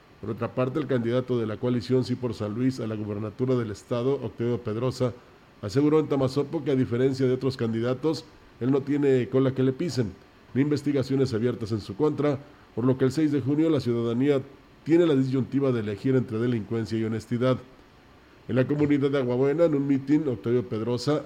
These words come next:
afirmó que San Luis Potosí debe decidir entre la inseguridad, el temor, la delincuencia y un proyecto que representa la transparencia, la decencia y la honestidad. Agregó que al inicio de su campaña retó a los candidatos y candidatas a presentar su declaración cinco de cinco,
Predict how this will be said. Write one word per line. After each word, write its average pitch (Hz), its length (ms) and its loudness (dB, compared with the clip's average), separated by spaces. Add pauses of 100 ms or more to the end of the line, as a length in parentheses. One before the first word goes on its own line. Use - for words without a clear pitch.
afirmó 113 360 -2
que 127 120 -2
San 110 140 -4
Luis 123 120 -4
Potosí 123 380 -4
debe 131 200 2
decidir 117 640 -2
entre 107 260 -6
la 104 120 -6
inseguridad, 107 680 -2 (480)
el 104 140 -8
temor, 147 440 2
la 123 120 -2
delincuencia 131 640 0
y 120 80 2
un 135 100 2
proyecto 131 440 0
que 117 100 -2
representa 110 520 -2
la 120 100 -2
transparencia, 135 760 0 (380)
la 131 80 2
decencia 127 520 2
y 120 80 0
la 120 140 0
honestidad. 127 580 0 (840)
Agregó 160 360 4
que 160 60 0
al 151 80 4
inicio 147 260 4
de 143 100 6
su 131 140 -2
campaña 139 440 2
retó 135 340 0
a - 20 0
los 135 140 -2
candidatos 120 580 -2
y 107 40 -10
candidatas 120 520 -2
a 117 40 -4
presentar 107 440 -4
su 120 140 -4
declaración 120 640 0
cinco 127 280 -2
de 104 120 -4
cinco, 127 420 -2